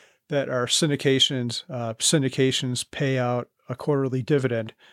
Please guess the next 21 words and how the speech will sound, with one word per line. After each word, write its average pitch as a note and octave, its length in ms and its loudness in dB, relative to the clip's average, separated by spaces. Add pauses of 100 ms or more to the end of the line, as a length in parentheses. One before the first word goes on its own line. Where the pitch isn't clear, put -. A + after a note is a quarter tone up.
(200)
So C#3+ 240 2
I've C3 180 6
always C#3+ 240 6
had D3 220 4
those A#2+ 360 2
in C3+ 200 -4
my A#2+ 240 0
pre-tax F3 500 2
account C#3 440 0
so - 120 0
we C3 140 0
don't B2 200 0
get - 140 -8
taxed - 400 -4
on A2+ 140 -6
those. A2+ 320 -6 (1400)
I, D3 280 -4 (120)
I C3 120 -2
had C3 260 4
another A#2+ 480 2
example. A#2+ 680 2